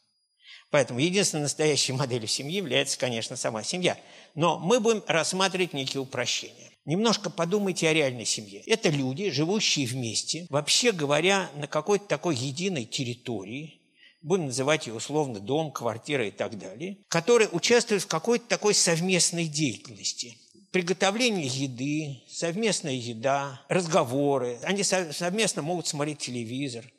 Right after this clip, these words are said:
Они совместно могут воспитывать детей и прочее, прочее. Это все некая такая совместная деятельность. В экономике, к сожалению, действует такой принцип.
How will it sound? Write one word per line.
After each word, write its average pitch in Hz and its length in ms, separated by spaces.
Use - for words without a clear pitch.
Они 190 180
совместно 202 560
могут 151 300
воспитывать 131 640
детей 143 360
и - 20
прочее, 160 480
прочее. - 420
Это 269 220
все 240 220
некая 202 340
такая 175 260
совместная 151 760
деятельность. - 580
В 170 120
экономике, 220 560
к - 40
сожалению, 214 760
действует 180 480
такой 175 280
принцип. 160 460